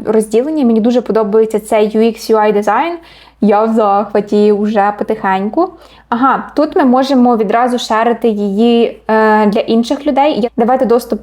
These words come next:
іншим, щоб разом з цим працювати. І тут відразу ми бачимо кнопочку «Темплейти». І бачимо: ага, клас, ви можете свої проекти також темплейту додавати.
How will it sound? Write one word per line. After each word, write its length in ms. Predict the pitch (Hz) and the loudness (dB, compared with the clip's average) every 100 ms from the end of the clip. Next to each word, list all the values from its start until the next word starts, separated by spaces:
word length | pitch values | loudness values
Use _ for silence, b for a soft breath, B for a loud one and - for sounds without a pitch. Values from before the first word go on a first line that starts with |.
| - | -8
іншим, 600 | - 285 330 330 311 302 | -2 0 0 0 0 0
щоб 220 | 294 247 | 0 0
разом 520 | 269 269 254 269 269 | 2 2 2 2 2
з 80 | 262 | 0
цим 200 | - 254 | -2 -2
працювати. 600 | 254 254 247 240 240 240 | 0 -2 -2 0 0 0
І 120 | - | -2
тут 260 | 214 311 302 | -2 -2 -2
відразу 360 | 214 226 247 233 | -2 -2 0 0
ми 60 | |
бачимо 300 | 214 226 226 | 0 -2 -4
кнопочку 440 | - 240 - - 240 | -4 -4 -4 -4 -2
«Темплейти». 600 | 226 220 202 190 214 359 - b b b b b b _ | -2 -2 0 0 0 -2 -4 b b b b b b _
І 140 | 240 247 | 0 0
бачимо: 680 | 202 220 233 233 240 220 - | 0 0 0 -2 -2 -2 0
ага, 540 | 240 226 262 262 226 - - | -2 0 0 2 0 -4 -10
клас, 560 | - 226 240 233 226 - | -2 0 2 0 -2 -4
ви 140 | 226 240 | 0 2
можете 260 | 269 269 | 2 -2
свої 280 | - - 254 | -8 -4 -2
проекти 420 | 254 240 220 - | 0 -2 -2 -4
також 460 | 214 233 269 277 - | -4 -2 -2 -4 -6
темплейту 540 | - 214 214 208 202 | -4 -2 0 0 0
додавати. 560 | 190 196 190 185 - - | -2 -2 -2 -2 -4 -10